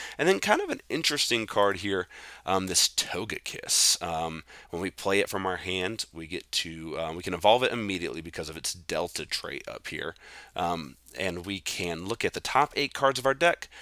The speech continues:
find basic energy, and put them on our Pokemon in any way I like. So we get to do this, um, immediately after we've evolved Togetic, which is interesting. Straight into Togekiss here.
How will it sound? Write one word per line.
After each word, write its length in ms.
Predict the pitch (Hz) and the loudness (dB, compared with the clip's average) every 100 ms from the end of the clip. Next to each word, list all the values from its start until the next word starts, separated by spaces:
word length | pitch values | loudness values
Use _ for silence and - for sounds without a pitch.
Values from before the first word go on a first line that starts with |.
| - | -20
find 440 | - 135 127 123 107 | 2 6 6 6 2
basic 320 | 113 107 101 | 4 4 2
energy, 500 | 104 104 98 98 104 | 2 2 2 0 0
and 240 | 76 71 | -4 -8
put 300 | - 110 - | -4 -4 -2
them 220 | - 98 95 | 0 0 2
on 180 | 90 | 0
our 180 | 78 82 | 0 -4
Pokemon 480 | - 92 - 82 80 | -4 -8 -2 -2 -2
in 120 | 80 | -6
any 160 | 73 85 | -12 -12
way 200 | 78 71 | -10 -6
I 140 | - 62 | -4 -2
like. 420 | 69 117 - - - - - | 0 -2 -2 -16 -14 -14 -2
So 240 | - 135 | 2 4
we 140 | 123 139 | 4 2
get 160 | - | 0
to 80 | 156 | 0
do 140 | 143 131 | -2 2
this, 640 | 127 131 160 - - - - _ _ _ | 6 6 6 6 6 4 -2 _ _ _
um, 460 | 95 95 95 90 80 _ - | 4 6 4 -2 -10 _ -6
immediately 540 | - 95 110 117 78 95 | -4 0 2 2 2 0
after 240 | 90 95 | 0 -2
we've 180 | 90 90 | -6 -6
evolved 480 | 85 85 87 87 - - | -6 0 0 0 -6 -4
Togetic, 640 | - 151 95 - - - _ - _ - | 2 2 2 -4 -4 -6 _ -20 _ -18
which 160 | - - | -4 -2
is 120 | 82 | -2
interesting. 540 | 80 78 - - 90 - | -4 -6 -4 -2 -2 0
Straight 340 | - 123 107 | 0 2 2
into 200 | 98 - | 0 -4
Togekiss 540 | 87 80 - 87 78 - | -4 -4 -10 -4 -2 -2
here. 240 | 60 90 | -4 -6